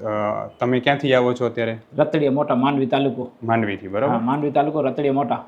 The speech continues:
Speaker 1: તો તમને આપણી હોસ્પિટલની જાણ કઈ રીતે થઈ હતી?
Speaker 2: એક વીડિયો જોયો.
Speaker 1: વીડિયો જોયો હતો.
Speaker 2: માંડવીમાં અમારો ભાઈઓનો દોસ્તાર છે, એ બતાવે વીડિયો
Speaker 1: હમ.
Speaker 2: કે આ વીડિયો છે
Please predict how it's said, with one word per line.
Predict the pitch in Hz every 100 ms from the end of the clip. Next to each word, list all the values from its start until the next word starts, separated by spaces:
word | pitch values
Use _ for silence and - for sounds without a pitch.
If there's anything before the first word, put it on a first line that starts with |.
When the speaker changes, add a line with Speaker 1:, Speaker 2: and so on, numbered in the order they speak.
| -
Speaker 1:
તો | 131 127 127 127
તમને | 123 117 127 135
આપણી | 107 110 139
હોસ્પિટલની | 127 127 - 135 131 135
જાણ | 127 135 135
કઈ | - - 151
રીતે | 127 123
થઈ | 107 104
હતી? | 101 107 151
Speaker 2:
એક | 151
વીડિયો | 139 165 165 143
જોયો. | 135 156 214 - _ _ _ -
Speaker 1:
વીડિયો | 131 117
જોયો | 104 104
હતો. | 143
Speaker 2:
માંડવીમાં | 151 151 143 139 139
અમારો | 143 143 131 131 120 - 120 135 127 _ 127
ભાઈઓનો | 135 143 135
દોસ્તાર | 127 143 - 123
છે, | 143
એ | 165 131
બતાવે | 127 - 147 127
વીડિયો | 135 143 127 - _ _ -
Speaker 1:
હમ. | 113
Speaker 2:
કે | 107 127
આ | 135 139
વીડિયો | 131 131 143 143
છે | 143 165 139 135